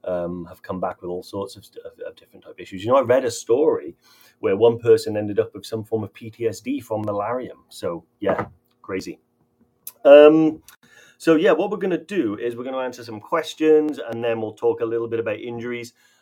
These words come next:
Um, yeah, I've got a few things to say about that, if, uh, if you can imagine.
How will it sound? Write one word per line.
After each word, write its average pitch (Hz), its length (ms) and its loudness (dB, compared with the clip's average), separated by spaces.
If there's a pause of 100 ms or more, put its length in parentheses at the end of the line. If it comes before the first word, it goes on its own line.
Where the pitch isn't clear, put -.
(140)
Um, 107 720 -6
yeah, 117 160 -8
I've - 100 -12
got 113 120 -4
a - 80 -16
few 117 140 -20
things 113 300 -10
to - 80 -20
say 123 220 -4
about 101 260 -4
that, 113 240 -8
if, - 180 -20
uh, 98 360 -4
if - 120 -20
you 110 80 -20
can 95 140 -20
imagine. 117 440 -12